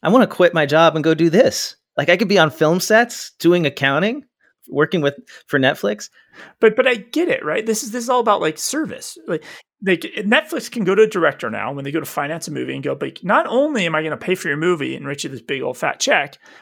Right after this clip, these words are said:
Speaker 2: we're gonna do everything for you. I'm taking everything off your plate. I'm gonna do your bookkeeping, your accounting. You don't have to, I'm gonna, I have everything in-house now.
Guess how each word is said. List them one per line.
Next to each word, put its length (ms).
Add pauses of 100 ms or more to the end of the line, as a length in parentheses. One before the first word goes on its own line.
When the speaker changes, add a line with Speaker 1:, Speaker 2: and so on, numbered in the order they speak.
Speaker 2:
we're 80
gonna 140
do 120
everything 300
for 200
you. 200
I'm 100
taking 280
everything 200
off 160
your 80
plate. 360 (180)
I'm 100
gonna 140
do 80
your 140
bookkeeping, 500
your 120
accounting. 300
You 80
don't 160
have 100
to, 60 (320)
I'm 100
gonna, 180 (100)
I 80
have 100
everything 380
in-house 400
now. 220